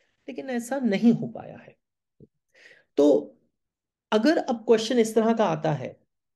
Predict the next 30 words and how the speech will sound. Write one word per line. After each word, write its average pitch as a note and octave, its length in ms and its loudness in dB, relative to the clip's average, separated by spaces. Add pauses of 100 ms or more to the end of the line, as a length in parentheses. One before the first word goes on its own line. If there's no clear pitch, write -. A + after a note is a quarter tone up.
(220)
कि E3 60 -8
मान D#3 180 0
लीजिए D#3 460 -2
ऐसी F3 280 -2
क्या-क्या G#3 520 0
पॉलिसीज G#3 640 -4
हो G3+ 80 -4
सकती D#3 380 -8
हैं D3 360 -14 (160)
कि F3 60 -20
जो G3+ 180 -2
doubling F3+ 580 2
of C4+ 120 4 (120)
farm F3+ 200 -2
income A#2+ 420 -8
हो, D#3 140 -16 (680)
तो B3+ 80 4
आप B3 120 2
ये D4 60 6
पॉइंट्स A#3 520 4
लिख D3+ 120 2
सकते - 300 -6
हैं। D3+ 60 -2
आप E3 80 -4
कैसे A3 220 0
लिखोगे? G3+ 420 -2 (1500)
आप A3+ 240 0
पहले A3+ 180 4
ये A#3 140 6
लिखोगे G3 540 -2